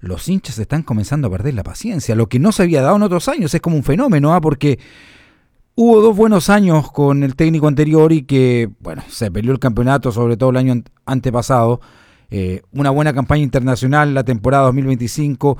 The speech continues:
viene Paqui Meneghini, donde las expectativas también son altas, con una tremenda inversión en tres delanteros, pero para la estructuración de un plantel, a mi gusto, sigue faltando uno más. El año pasado tenían cuatro,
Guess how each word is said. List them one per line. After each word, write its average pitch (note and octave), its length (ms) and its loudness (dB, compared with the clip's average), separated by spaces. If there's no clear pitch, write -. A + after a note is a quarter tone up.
viene D#3 480 0
Paqui C#3 320 0
Meneghini, C#3+ 600 0
donde C3+ 440 0
las B2 160 -4
expectativas C3 580 -2
también C#3 260 0
son C3+ 180 0
altas, D3 300 -2
con B2+ 180 -2
una C#3+ 160 0
tremenda D3 480 0
inversión D#3 400 0
en C#3+ 80 -2
tres E3 220 0
delanteros, D3 560 0
pero C#3+ 320 2
para B2+ 160 -2
la C3 80 0
estructuración C3 560 -2
de D3 80 -2
un A#2+ 60 -8
plantel, C#3+ 300 0
a D3+ 40 2
mi D3 80 0
gusto, C#3 300 0
sigue D#3 260 0
faltando D3 360 0
uno D3 120 2
más. D3+ 220 0
El C#3 80 0
año D3+ 160 0
pasado C#3 240 0
tenían C#3+ 260 0
cuatro, D3+ 400 2